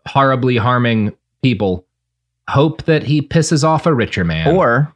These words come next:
Speaker 2: or hear me out. You now know that they carry a lot of cash.
Speaker 1: Uh-huh.
Speaker 2: You could get the, I'm gonna,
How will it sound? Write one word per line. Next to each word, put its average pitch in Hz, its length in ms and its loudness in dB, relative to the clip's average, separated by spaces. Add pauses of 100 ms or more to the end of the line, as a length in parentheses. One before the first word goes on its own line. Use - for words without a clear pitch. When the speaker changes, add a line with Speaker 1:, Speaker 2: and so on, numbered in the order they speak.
Speaker 2:
or 127 260 2
hear 123 180 0
me 131 160 0
out. 107 220 0 (920)
You 120 120 4
now 127 220 2
know 127 260 2
that 107 180 0
they 107 120 2
carry 113 280 2
a 107 60 2
lot 104 180 2
of - 120 -8
cash. 143 560 0 (880)
Speaker 1:
Uh-huh. 117 300 0 (500)
Speaker 2:
You - 160 2
could - 260 0 (840)
get 135 300 0
the, - 180 -2 (1120)
I'm - 120 4
gonna, 98 280 0